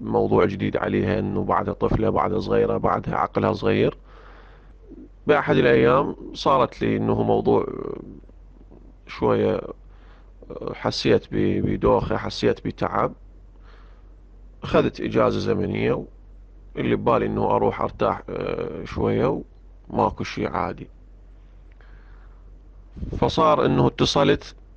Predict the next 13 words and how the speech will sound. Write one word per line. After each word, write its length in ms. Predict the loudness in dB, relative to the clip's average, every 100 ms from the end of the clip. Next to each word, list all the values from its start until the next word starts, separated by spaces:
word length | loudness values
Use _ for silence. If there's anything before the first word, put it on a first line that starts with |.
| -2
ما 220 | 2 2
كان 240 | 2 0 0
أكو 200 | 0 0
رد 240 | 0 -2 -10 -16
على 80 | -14
التليفون. 580 | -8 -6 -4 0 0 0 -6 -20 -20 -20 -20 -20 -20 -20 -20 -20 -20 -16 -2
رجعت 460 | 2 4 2 0
للبيت 340 | -2 0 0 2
direct، 560 | 2 2 2 0 -4 -20 -20 -20 -20 -20 -20 -20 -20 -20 -20 -20 -14
ففتحت 1120 | -2 2 2 0 -2 -8 -4 0 0 -2 -4
الباب، 400 | -4 0 0 0
دخلت 420 | -2 -2 -2 -2
جوا، 340 | 0 2 2